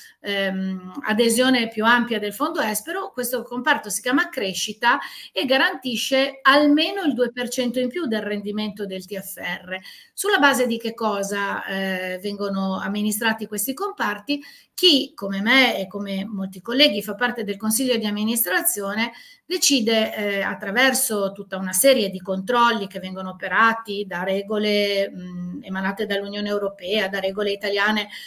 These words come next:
Ricordo che a sorvegliare i fondi pensioni italiani c'è sempre la covip, che è proprio l'ente statale che controlla l'andamento e gli investimenti del fondo pensioni e le regole a garanzia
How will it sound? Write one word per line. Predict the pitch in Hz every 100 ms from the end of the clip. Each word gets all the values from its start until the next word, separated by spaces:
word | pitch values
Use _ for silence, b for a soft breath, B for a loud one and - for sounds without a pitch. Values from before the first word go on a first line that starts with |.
| B B
Ricordo | 208 196 - 220 220 214
che | 208 208 220 -
a | 190
sorvegliare | 190 208 202 214 233 233
i |
fondi | 226 220 214 214
pensioni | 208 202 214 208
italiani | 208 202 208 226 214
c'è | 190
sempre | - 214 220 214 208 196
la | 180
covip, | - 220 208 196 202 _ 202 190 B B B
che | 220
è | 202
proprio | 208 214 214
l'ente | 214 220 220 220 214
statale | 214 196 208 214 208 208
che | 208 220
controlla | 208 196 233 254 220 214 202
l'andamento | 208 196 202 208 240 240 233 226
e | 202
gli | 190
investimenti | 196 196 - 214 214 208
del | 190
fondo | 190 202 202
pensioni | 196 190 285 285 202
e |
le | 190 190
regole | 220 208 190
a |
garanzia | 190 185 196 - 214